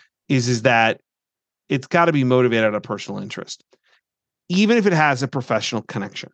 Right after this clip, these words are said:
I do so much reading and writing and, and listening,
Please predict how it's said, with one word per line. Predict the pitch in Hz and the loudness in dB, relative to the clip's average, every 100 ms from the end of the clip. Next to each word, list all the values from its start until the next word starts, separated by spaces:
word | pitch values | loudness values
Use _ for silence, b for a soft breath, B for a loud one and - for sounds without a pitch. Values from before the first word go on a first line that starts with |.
| _ _ _ _ _ _ _ _ _ _ _ _ _ _ _ _ _ _ _ _ _ _ _ _ _ _ _ - | _ _ _ _ _ _ _ _ _ _ _ _ _ _ _ _ _ _ _ _ _ _ _ _ _ _ _ 0
I | 143 170 | 2 2
do | 143 156 143 | 2 2 2
so | - - - 147 139 147 | -2 -8 -2 2 4 4
much | 127 120 113 - - - - _ _ _ _ _ _ _ _ _ _ _ _ _ _ _ _ | 2 2 2 -2 -10 -12 -12 _ _ _ _ _ _ _ _ _ _ _ _ _ _ _ _
reading | 123 127 127 123 113 | -2 2 4 4 2
and | 104 107 | 0 2
writing | 117 117 110 104 | 2 2 0 -2
and, | 104 - | -8 -8
and | 104 101 | -6 -2
listening, | 110 110 107 95 | -2 -2 -6 -8